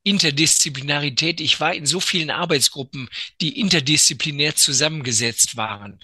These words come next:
Und am Ende macht jeder doch wieder sein Ding. Kommt es wirklich zu einer richtigen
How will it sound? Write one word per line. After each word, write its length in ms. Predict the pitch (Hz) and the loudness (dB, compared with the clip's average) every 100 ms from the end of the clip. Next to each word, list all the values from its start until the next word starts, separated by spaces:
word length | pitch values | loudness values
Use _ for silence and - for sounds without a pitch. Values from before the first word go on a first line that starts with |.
| - | -10
Und 240 | 151 147 | -4 -2
am 180 | 147 143 | -2 -2
Ende 340 | 127 180 196 | 0 2 2
macht 280 | 143 127 - | 2 0 2
jeder 220 | 202 170 | 2 4
doch 260 | 139 156 - | 2 0 0
wieder 220 | 131 123 | 0 2
sein 320 | 110 117 120 113 | 2 2 0 0
Ding. 300 | 123 123 - - | -2 -4 -10 0
Kommt 280 | 190 208 | 2 2
es 260 | 160 143 151 | 2 4 4
wirklich 380 | 180 - 143 - | 2 2 2 4
zu 140 | - | 2
einer 340 | 143 156 147 135 | 2 2 0 0
richtigen 640 | 156 - 147 139 135 | 0 0 0 -2 -10